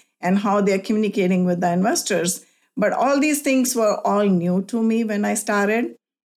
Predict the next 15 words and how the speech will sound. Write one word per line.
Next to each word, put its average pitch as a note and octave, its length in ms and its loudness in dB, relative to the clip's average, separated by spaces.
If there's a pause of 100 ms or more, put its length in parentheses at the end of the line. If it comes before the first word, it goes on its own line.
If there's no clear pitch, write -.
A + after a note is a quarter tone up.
(180)
I, F#3 300 0
I G3 120 2
just F#3 300 -2
wanted E3 420 -2
to F3 500 -6
taste - 760 0 (360)
being F#3+ 220 2
an F3 140 0
L F3+ 200 0
P, C4 440 -2
and F3 240 -2
I E3+ 100 0
just F3+ 280 -4
jumped E3 300 -2
in. A3 300 -2